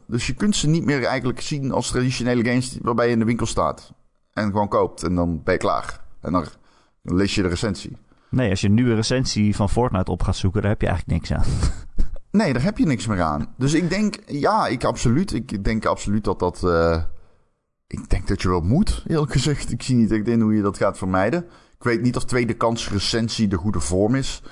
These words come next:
Speaker 1: Ik weet niet of een nieuw cijfer de goede vorm is. Eh, dat is iets waar, denk ik, iedere site mee worstelt. Het geldt, ik bedoel, ik weet ook niet, als je zegt van, "Zouden jullie dat willen doen?"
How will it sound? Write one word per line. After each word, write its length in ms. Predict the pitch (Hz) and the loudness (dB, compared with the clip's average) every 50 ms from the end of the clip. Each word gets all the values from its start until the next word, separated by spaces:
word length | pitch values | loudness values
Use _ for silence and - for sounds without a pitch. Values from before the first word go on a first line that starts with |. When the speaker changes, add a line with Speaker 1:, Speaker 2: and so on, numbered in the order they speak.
| - - - - - - - _ _ | -20 -20 -20 -20 -20 -20 -20 _ _
Speaker 1:
Ik 180 | - - 87 85 | -6 -4 -2 0
weet 120 | 107 104 | 0 2
niet 160 | 104 107 95 104 | 2 2 2 0
of 180 | 98 - - | 0 0 -2
een 340 | - 87 90 90 - 98 95 | -2 -2 -2 -2 -2 0 2
nieuw 200 | 95 104 107 101 | 4 4 4 4
cijfer 500 | - - - 90 87 101 98 107 113 110 | 2 0 0 0 0 0 0 0 0 0
de 60 | 110 | 0
goede 260 | 104 92 117 117 117 | 0 0 0 0 0
vorm 340 | 98 92 104 107 113 117 117 | 0 2 2 2 2 4 2
is. 260 | 120 127 - - - - - - - - - - _ _ _ _ _ _ _ _ _ _ | 0 0 -2 -6 -8 -12 -16 -20 -20 -20 -20 -20 _ _ _ _ _ _ _ _ _ _
Eh, 280 | - 87 98 98 95 95 92 | 0 2 4 4 4 4 4
dat 160 | 82 104 95 | 2 0 -2
is 100 | 95 101 | -2 -4
iets 160 | 117 123 - | -4 -4 -2
waar, 120 | - 101 92 | 0 0 0
denk 140 | 95 92 92 | 0 -2 -2
ik, 80 | 92 | -2
iedere 260 | 107 120 107 110 104 | 0 2 2 2 2
site 300 | 107 - - 113 95 101 - | 0 0 2 0 0 0 0
mee 160 | 98 101 98 | 0 0 0
worstelt. 640 | 90 92 101 104 - - 113 113 127 127 - - - - - _ _ - | 2 2 2 4 4 4 4 2 0 -2 -6 -12 -20 -20 -20 _ _ -12
Het 100 | - - | -6 -2
geldt, 320 | 113 104 98 98 - - - | 0 2 0 0 -2 -8 -10
ik 100 | - 92 | -6 -4
bedoel, 300 | 90 92 98 92 87 - | 0 2 2 2 2 0
ik 80 | 87 87 | 0 0
weet 160 | 107 104 101 | 0 -2 0
ook 60 | 90 | 0
niet, 220 | 98 101 90 - 98 | 0 0 0 0 -2
als 100 | 98 - | -2 -2
je 60 | 98 | -2
zegt 220 | 85 98 92 - | 0 -2 -2 0
van, 280 | - 101 90 85 82 - - - - | -2 -2 -2 -2 -4 -10 -14 -20 -14
"Zouden 340 | - - 104 98 92 82 87 | -4 -2 0 0 0 0 0
jullie 220 | 90 101 101 98 | 2 2 4 4
dat 140 | 90 92 82 | 2 0 0
willen 240 | 90 95 92 90 85 | 0 0 0 0 0
doen?" 280 | 92 98 95 90 92 | 0 -2 -2 -2 -4